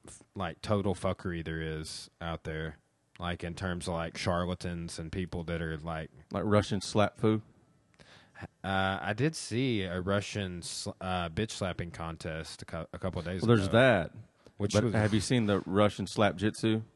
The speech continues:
Speaker 1: No. No, I mean,
Speaker 2: I don't have
Speaker 1: shit,
Speaker 2: to
Speaker 1: we
Speaker 2: say
Speaker 1: got,
Speaker 2: anything
Speaker 1: we got
Speaker 2: else.
Speaker 1: combat jiu-jitsu now, which is like Brazilian jiu-jitsu competition with slaps.
Speaker 2: Oh,
Speaker 1: Not,
Speaker 2: all right.
Speaker 1: not punches, but when you get the fight to the ground,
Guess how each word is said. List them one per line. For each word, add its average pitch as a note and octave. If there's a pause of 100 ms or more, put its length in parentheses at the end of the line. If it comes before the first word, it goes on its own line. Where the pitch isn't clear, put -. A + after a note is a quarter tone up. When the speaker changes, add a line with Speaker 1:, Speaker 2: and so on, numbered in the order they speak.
(160)
Speaker 1:
No. C#2+ (1600)
No, F#2+
I G2
mean, A#2
Speaker 2:
I A#2+
don't B2+
have B2+
Speaker 1:
shit, C3
Speaker 2:
to G#2+
Speaker 1:
we A2
Speaker 2:
say C3
Speaker 1:
got, A#2+
Speaker 2:
anything G2
Speaker 1:
we B2
got B2
Speaker 2:
else. E2+
Speaker 1:
combat A#2
jiu-jitsu F#2+
now, G#2+
which F#2+
is G2
like F#2+
Brazilian G#2
jiu-jitsu G2
competition F#2+
with F2+
slaps. - (420)
Speaker 2:
Oh, A2
Speaker 1:
Not, C#3
Speaker 2:
all A2+
right. A#2+
Speaker 1:
not A2
punches, A#2
but G2+
when G#2+
you G#2+
get A#2
the A2
fight A2
to -
the A2
ground, F#2+